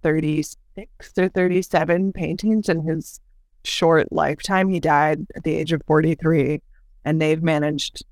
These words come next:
to get together, I think, twenty-eight of those paintings in one place. So, um, the article was saying this is, like, a larger number of Vermeers than in one place than even Vermeer would have seen in his lifetime.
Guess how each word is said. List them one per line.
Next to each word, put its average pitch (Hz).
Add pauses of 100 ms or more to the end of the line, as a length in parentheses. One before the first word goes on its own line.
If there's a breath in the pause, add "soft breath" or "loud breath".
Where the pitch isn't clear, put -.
to - (160)
get -
together, 147
I -
think, 151
twenty-eight - (140)
of 143
those 113
paintings -
in -
one -
place. -
So, 151 (480)
um, 127
the 113
article 147
was 147
saying 139
this 151
is, 147
like, 160 (100)
a 151
larger 151
number 143 (440)
of 156
Vermeers 139 (480)
than 135 (280)
in 170
one 156
place 143
than 170
even 156
Vermeer 151
would 156
have 175
seen -
in 175
his 170
lifetime. -